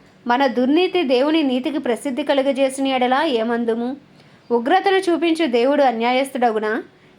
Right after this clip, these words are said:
నేను మనుష్య రీతిగా మాట్లాడుచున్నాను. అట్లనరాదు. అట్లైన ఎడల దేవుడు లోకమునకు ఎట్లు తీర్పు తీర్చును? దేవునికి మహిమ కలుగునట్లు నా అసత్యము వలన దేవుని సత్యము ప్రబలిన ఎడల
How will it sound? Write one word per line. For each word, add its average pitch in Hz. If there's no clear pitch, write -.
నేను 262
మనుష్య 277
రీతిగా 349
మాట్లాడుచున్నాను. 247
అట్లనరాదు. 240
అట్లైన 233
ఎడల 269
దేవుడు 269
లోకమునకు 277
ఎట్లు 240
తీర్పు 254
తీర్చును? 247
దేవునికి 359
మహిమ 269
కలుగునట్లు 302
నా 277
అసత్యము 262
వలన 269
దేవుని 240
సత్యము 269
ప్రబలిన 214
ఎడల 226